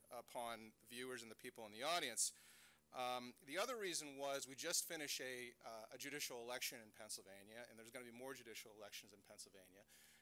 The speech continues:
And when I ran back in two thousand nine, there was sort of this const-, there's a sort of this theme, and it's a theme that happens, I think, invariably in every judicial election. And the idea is about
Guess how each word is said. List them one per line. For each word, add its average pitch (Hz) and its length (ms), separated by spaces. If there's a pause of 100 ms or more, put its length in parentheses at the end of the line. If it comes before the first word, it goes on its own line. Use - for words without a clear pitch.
(120)
And 135 240
when 139 160
I 180 160
ran 147 560 (760)
back 147 240
in 139 120
two 165 200
thousand 123 520
nine, 127 480 (440)
there 135 100
was 143 100
sort 202 200
of 165 40
this 151 160
const-, 165 440
there's 135 160
a 123 80
sort 185 200
of 202 60
this - 180
theme, 165 220
and 131 80
it's - 80
a 123 160
theme 190 180
that 143 140
happens, 147 580 (300)
I 127 140
think, 156 180
invariably 135 560
in 113 100
every 123 220
judicial 110 380 (100)
election. 147 320
And 110 80
the 117 140
idea 127 320
is 120 80
about 110 340